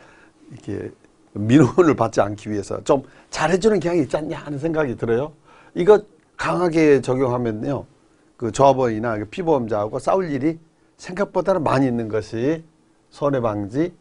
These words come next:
경감 의무다, 이렇게 생각할 수가 있겠습니다. 그럼 약관 한번 봐볼까요? 십삼 조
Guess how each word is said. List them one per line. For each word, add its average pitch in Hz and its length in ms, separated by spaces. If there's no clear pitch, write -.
경감 120 340
의무다, 104 360
이렇게 110 380
생각할 127 380
수가 123 480
있겠습니다. 101 600
그럼 120 140
약관 190 240
한번 170 220
봐볼까요? 113 440
십삼 185 600
조 131 320